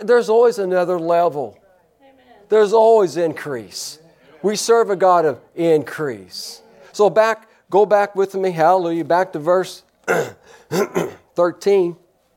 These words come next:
Speaker 1: uh, Second Corinthians chapter four. <clears throat> So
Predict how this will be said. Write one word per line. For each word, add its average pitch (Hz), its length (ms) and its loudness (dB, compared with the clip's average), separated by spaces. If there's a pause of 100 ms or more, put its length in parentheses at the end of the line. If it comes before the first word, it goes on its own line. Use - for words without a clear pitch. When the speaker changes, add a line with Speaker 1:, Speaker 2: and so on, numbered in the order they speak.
(920)
Speaker 1:
uh, 156 160 0
Second 185 400 -4
Corinthians 180 640 -4 (500)
chapter 165 580 -6
four. 165 640 -4 (1120)
<clears throat> 220 340 -6 (720)
So 208 460 -2